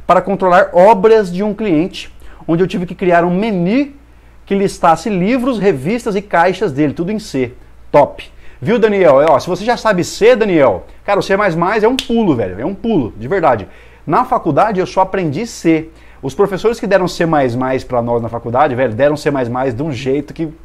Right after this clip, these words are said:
não, cara, não dava pra aprender, de verdade. Eu estimava muito o conhecimento do professor com o qual eu tive essa matéria, mas eu tive que correr atrás por conta. E olha que eu dei, eu tive aula em período integral de engenharia de computação em uma instituição pública, né?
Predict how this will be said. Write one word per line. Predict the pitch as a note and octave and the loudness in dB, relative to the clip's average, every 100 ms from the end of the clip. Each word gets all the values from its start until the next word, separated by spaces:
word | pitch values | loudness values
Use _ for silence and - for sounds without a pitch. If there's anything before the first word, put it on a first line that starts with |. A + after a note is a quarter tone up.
| - - | -20 -20
não, | - A2+ A2+ D3 E3+ E3+ D3+ A#2 | -16 -12 -8 -6 -4 -4 -6 -6
cara, | E3 C#3+ | -2 -2
não | C3+ F3+ | -2 -4
dava | E3+ | -4
pra | D3 | -4
aprender, | B2+ A2+ G2 | -6 -6 -4
de | A2+ | -2
verdade. | D3 G#2 F2+ - - - | 0 0 -4 -14 -20 -4
Eu | C3+ G3+ | 0 0
estimava | - - - G#3 | -2 -2 0 0
muito | G3+ F3+ C4+ D4 | 0 0 0 0
o | D4 | -2
conhecimento | B3+ A3+ G#3+ G#3+ F#3 | -2 -4 -6 -6 -8
do | |
professor | G3 - F#3+ F#3+ F#3 | -8 -6 -4 -4 -4
com | F#3 | -6
o | |
qual | F3 E3 | -4 -4
eu | E3 | -4
tive | - E3 E3 - - - | -6 -6 -6 -8 -10 -4
essa | C#3+ E3 | 0 0
matéria, | F3+ E3 C#3 A#2 F#2+ - - | 0 2 0 0 -4 -12 -8
mas | C3 | -2
eu | C#3+ | -2
tive | E3+ D3 | -2 -4
que | E3 E3 | -4 -2
correr | E3+ C3+ D3+ | 0 4 2
atrás | D3+ C3 C3 | 2 -2 -2
por | - D#3 F#3+ | -4 -6 -4
conta. | D3 C3+ G#2 G2 | -4 -4 -4 -6
E | B2 | 0
olha | C#3 D#3+ | 0 0
que | F3+ | -4
eu | |
dei, | C#3+ D3+ | -2 -2
eu | D3 C3+ | 0 -2
tive | C3 C#3 C3 | -4 -4 0
aula | C3+ D#3 D#3 - - - | 2 0 -2 -12 -14 -10
em | |
período | C3+ D3 D#3 D#3 | -4 0 0 -2
integral | E3+ G#3+ A3+ E3 B2 B2 D#3 F#3 | -4 -4 -2 0 2 4 4 2
de | C#3+ D#3 | -4 -4
engenharia | F3 A#3 F3+ F#3 D#3 D#3 | -6 -4 -6 -4 -2 -4
de | |
computação | D3 B2+ A#2 - D3+ D3+ | -6 -6 -6 -4 -6 -4
em | D3+ | -4
uma | |
instituição | D3+ - B2+ - D3+ | -6 -8 -16 -8 -8
pública, | E3+ G3 G3+ C#3+ A2+ G#2+ | -6 -6 -2 -2 -2 -6
né? | A2+ | -6